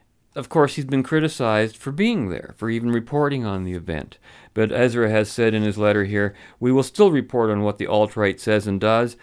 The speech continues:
and we will surely report more accurately than the mainstream media does. We can stand up for their freedom of speech and freedom of assembly and oppose censorship like the A C L U courageously did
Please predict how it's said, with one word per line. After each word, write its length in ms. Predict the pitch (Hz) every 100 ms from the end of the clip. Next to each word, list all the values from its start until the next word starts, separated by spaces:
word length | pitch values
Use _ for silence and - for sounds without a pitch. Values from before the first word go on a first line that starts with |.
| - -
and 140 | 127
we 100 | 147
will 140 | 147
surely 480 | 151 - 220 208 147
report 640 | 117 113 - 147 143 -
more 520 | 123 143 185 180 175 -
accurately 600 | 156 208 - 123 113 107
than 120 | 110 113
the 80 |
mainstream 640 | 117 135 160 160 120 107 98
media 340 | 95 92 90
does. 400 | 82 85 - - _ - - -
We 100 | 151
can 140 | 165
stand 360 | 160 175 180 180
up 140 | 180
for 140 | 180
their 180 | 170 170
freedom 340 | 160 185 190 175
of 120 | 160
speech 340 | - 196 -
and 100 | 143
freedom 280 | - 175 165
of 120 | 139
assembly 600 | 135 - 143 135 117 110 - - - -
and 160 | 107
oppose 480 | 107 - 123 107 101
censorship 720 | - 113 113 101 - 98 95 - - - -
like 200 | 98 92
the 160 | 117
A 120 | 110 104
C 200 | - 92
L 140 | 92
U 160 | 92 104
courageously 720 | - 98 95 90 87 - 90
did 320 | 87 92 90